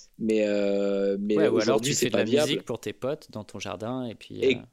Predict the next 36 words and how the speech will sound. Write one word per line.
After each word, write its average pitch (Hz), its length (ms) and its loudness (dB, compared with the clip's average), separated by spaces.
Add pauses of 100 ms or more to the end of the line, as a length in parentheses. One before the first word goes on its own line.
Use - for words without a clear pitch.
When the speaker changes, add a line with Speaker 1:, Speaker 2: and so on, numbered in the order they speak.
Speaker 1:
exactement, 127 680 0
mais - 100 -12
t'en 95 140 -6
fais 104 140 -2
pas 110 120 -2
ton 127 140 -4
métier. 117 440 -4 (100)
Speaker 2:
Ouais. 104 200 -14 (800)
Mais 113 100 -6
est-ce - 120 -6
que 190 80 -6
c'est - 180 -4
un 117 80 -4
vrai 110 220 2
Speaker 1:
C'est 131 40 2
p-, 127 120 2
c'est - 120 2
Speaker 2:
métier, 185 100 4
Speaker 1:
pas 151 80 4
un 139 60 4
Speaker 2:
euh, 98 140 -2 (260)
musicien ? 104 540 -10 (1800)
Speaker 1:
Ah 202 80 -8
bah 180 100 -6
bien 85 160 -10
sûr, 190 240 -4
ouais. 175 180 -8 (1120)
Speaker 2:
Parce - 140 -12
qu'on 110 160 -8
est 110 60 -4
en 107 60 -6
train 117 180 -6
de 117 60 -4
nous 110 100 -6
dire, 110 240 -6
euh, 98 220 -8